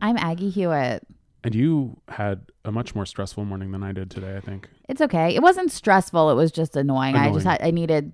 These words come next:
Speaker 1: I had to go pick my car up from the shop, and then I had to, like, deal with my car at the shop for a little bit before I drove it, and then I had to drive it to a tire place, and then I had to take a lift back here while they're changing my tire. My car is just fucked up.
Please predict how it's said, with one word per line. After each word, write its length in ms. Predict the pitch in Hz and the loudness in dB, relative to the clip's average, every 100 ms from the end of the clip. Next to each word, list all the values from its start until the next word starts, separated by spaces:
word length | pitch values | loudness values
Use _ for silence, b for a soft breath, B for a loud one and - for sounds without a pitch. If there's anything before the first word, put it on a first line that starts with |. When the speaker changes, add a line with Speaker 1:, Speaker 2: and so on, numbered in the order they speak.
| - | -2
Speaker 1:
I 120 | 151 | 0
had 80 | 160 | 0
to 80 | 165 | 0
go 100 | 147 | -2
pick 220 | - 165 | -2 -2
my 100 | - | -4
car 280 | - 196 202 | -2 0 0
up 120 | 233 | -2
from 160 | 196 160 | -4 -6
the 80 | 156 | -6
shop, 540 | - 285 262 262 _ b b b b | 0 2 2 0 _ b b b b
and 220 | 170 175 165 | -4 -2 0
then 920 | 165 160 156 151 147 147 147 147 - - _ - | 0 2 2 2 2 0 -2 -4 -8 -12 _ -4
I 60 | 165 | -2
had 200 | 165 160 | -2 -4
to, 80 | 151 | -2
like, 460 | 143 135 - - _ _ _ _ _ _ _ _ - _ _ _ - _ - | -2 -2 -10 -20 _ _ _ _ _ _ _ _ -20 _ _ _ -20 _ -2
deal 240 | 175 180 | 4 6
with 140 | 185 185 | 4 2
my 120 | 170 | -2
car 320 | 185 196 190 | 2 4 4
at 100 | 190 | 2
the 80 | 185 | 0
shop 320 | - 180 170 | 2 2 2
for 100 | 202 | 0
a 60 | 190 | 2
little 160 | 180 | 2
bit 160 | 180 175 | 0 -4
before 260 | 160 165 156 | -2 0 2
I 80 | |
drove 320 | 156 170 170 165 | 2 2 2 4
it, 300 | 165 165 160 | 4 4 2
and 160 | 156 160 | 0 2
then 200 | 151 151 | 2 2
I 100 | 147 | 2
had 240 | 156 160 | 0 -4
to 100 | 165 | -6
drive 280 | 160 151 147 | -4 -2 0
it 140 | 151 - | -2 -4
to 200 | 151 127 | -4 -2
a 180 | 117 143 - | -2 -6 -14
tire 520 | - 190 185 185 180 | -2 2 2 2 0
place, 540 | 175 190 175 165 160 - | -2 0 0 0 -2 -4
and 140 | 151 | -6
then 80 | 147 | -6
I 60 | 151 | -6
had 160 | 156 | -8
to 60 | - | -10
take 160 | 151 | -10
a 40 | 139 | -8
lift 220 | 151 - | -8 -6
back 160 | 143 - | -8 -4
here 180 | 170 | -4
while 120 | 151 139 | -2 -4
they're 100 | 147 | -8
changing 300 | 165 151 147 | -10 -8 -8
my 100 | 139 | -6
tire. 580 | 180 175 170 165 160 | 0 2 2 2 0
My 140 | 156 175 | 0 0
car 200 | 165 139 | 0 0
is 80 | 147 | -2
just 220 | - - | -12 -12
fucked 240 | - - - | -12 -10 -10
up. 160 | - | -12